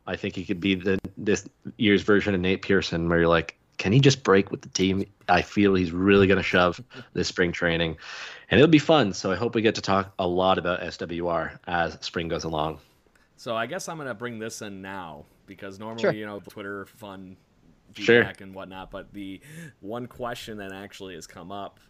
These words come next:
Speaker 2: and it's from J N, uh, Corcoran on, uh, our Twitter feed,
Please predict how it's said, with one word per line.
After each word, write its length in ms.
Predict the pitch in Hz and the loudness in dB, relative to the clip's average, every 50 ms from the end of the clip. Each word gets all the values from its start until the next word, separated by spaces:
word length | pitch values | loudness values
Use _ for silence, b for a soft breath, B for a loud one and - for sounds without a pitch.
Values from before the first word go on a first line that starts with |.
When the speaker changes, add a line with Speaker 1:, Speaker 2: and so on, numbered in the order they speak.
| _ _ _ | _ _ _
Speaker 2:
and 360 | - 95 90 87 87 87 87 | -20 -18 -16 -16 -16 -16 -16
it's 140 | 87 87 - | -18 -18 -18
from 240 | - 87 90 90 90 87 | -20 -20 -20 -20 -20 -18
J 220 | - 101 101 101 | -16 -16 -14 -14
N, 380 | 101 98 95 95 95 95 95 - _ _ _ _ _ _ _ _ - _ _ _ | -14 -14 -16 -16 -16 -18 -20 -20 _ _ _ _ _ _ _ _ -20 _ _ _
uh, 120 | - 82 85 - | -20 -20 -20 -18
Corcoran 500 | _ - 117 107 - 113 110 113 117 120 113 139 135 123 - _ - | _ -14 -14 -12 -12 -12 -12 -12 -12 -14 -16 -18 -20 -20 -20 _ -18
on, 380 | 87 104 101 98 95 92 92 95 | -14 -14 -12 -12 -12 -14 -14 -14
uh, 400 | 92 90 87 82 82 82 80 78 87 _ _ _ _ _ _ _ - | -14 -14 -14 -14 -14 -14 -16 -18 -20 _ _ _ _ _ _ _ -20
our 140 | - 90 87 | -20 -20 -18
Twitter 260 | - - 104 98 107 | -16 -14 -12 -12 -12
feed, 280 | 104 - 117 113 113 113 | -12 -12 -14 -14 -14 -16